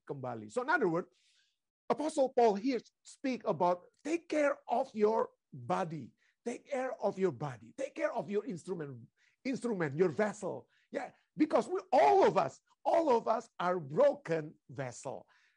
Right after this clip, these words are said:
Setiap kita semua adalah bagaikan manusia. Not one of us. The Bible speak about each one of us all sinners. Kita semua orang berdosa.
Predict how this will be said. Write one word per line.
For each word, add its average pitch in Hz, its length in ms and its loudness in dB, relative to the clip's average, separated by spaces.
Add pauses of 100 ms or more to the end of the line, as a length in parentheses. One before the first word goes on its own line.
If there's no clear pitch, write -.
(280)
Setiap 254 640 0
kita 180 240 -4
semua 185 400 -10
adalah 143 240 -6 (320)
bagaikan 151 400 -4
manusia. 135 480 -10 (320)
Not 302 240 -2 (160)
one 185 320 0
of 127 160 -8
us. - 240 -18 (480)
The - 40 -4
Bible 254 300 0
speak 233 300 -6
about 196 320 -2
each 214 160 -4
one 226 180 -4
of 185 140 -8
us 175 240 -4
all 160 160 0
sinners. 139 560 -12 (240)
Kita 226 240 -2
semua 208 400 -2
orang 151 80 -4
berdosa. 139 480 -4